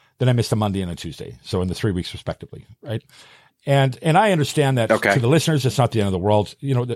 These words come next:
Speaker 1: to listeners and, and to people on the team, the Ashes to Awesome podcast is a thing. To me, it's the thing. So nobody is gonna be harder on me than
Speaker 2: Mm-hmm.
Speaker 1: me. And I, you know, and I, I really beat myself up. And, um, I, I called myself out this very last weekend on the Weekend Ramble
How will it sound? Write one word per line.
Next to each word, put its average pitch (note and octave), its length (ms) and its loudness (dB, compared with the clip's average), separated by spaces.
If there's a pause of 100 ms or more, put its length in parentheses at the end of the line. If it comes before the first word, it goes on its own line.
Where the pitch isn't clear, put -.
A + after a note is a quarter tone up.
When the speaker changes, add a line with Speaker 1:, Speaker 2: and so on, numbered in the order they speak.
(100)
Speaker 1:
to D3 120 2
listeners F3 340 2
and, C#3 80 2
and A#2+ 280 -2
to C3+ 100 -4
people G#3 320 -2
on A#2 80 2
the G2+ 60 0
team, C3 340 0 (880)
the C#3 220 -8
Ashes G#3 300 -2
to F3+ 60 2
Awesome D3+ 280 2
podcast C3+ 500 0
is A2+ 280 -6
a A2+ 100 0
thing. E2 320 -10 (320)
To C#3+ 80 2
me, D#3+ 180 4
it's D3 160 2
the A2 160 0
thing. D#3+ 420 -2 (480)
So B2 460 0 (280)
nobody D3+ 360 6
is B2 100 2
gonna B2+ 160 2
be A2+ 100 2
harder G#2 300 2
on F#2+ 140 -2
me F2 100 -4
than A#2 120 2
Speaker 2:
Mm-hmm. G2+ 120 2
Speaker 1:
me. E2+ 300 -6
And G#2+ 160 -4
I, F#2+ 60 -2 (100)
you D3+ 80 2
know, A#2 140 2
and D#3+ 80 2
I, D#3+ 140 2 (380)
I F#2 60 -4
really F2+ 380 -4
beat A2 200 -2
myself A#2 380 0
up. - 220 0 (400)
And, A2+ 180 0
um, A#2 260 0
I, A#2+ 120 0 (200)
I D#3+ 120 2
called B2+ 200 2
myself B2+ 360 2
out C#3 180 2
this B2 160 -2
very C#3+ 340 0
last A3 300 0
weekend E3 300 -4
on A2+ 40 0
the A2+ 80 -2
Weekend B2+ 280 -2
Ramble C#3+ 340 -6